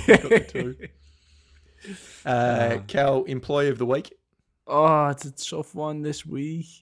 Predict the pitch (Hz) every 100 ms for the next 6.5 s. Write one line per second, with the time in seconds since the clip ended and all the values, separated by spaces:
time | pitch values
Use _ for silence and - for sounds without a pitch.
0 | - 117 123 131 117 135 165 208 220 -
1 | 214 180 - 117 110 120 120 131 127 131
2 | 127 147 151 110 92 - 127 92 - -
3 | 82 82 - - - 117 107 - 80 85
4 | - - 135 127 123 110 104 - _ _
5 | - 135 120 117 107 - 160 151 110 123
6 | 120 131 - 131 113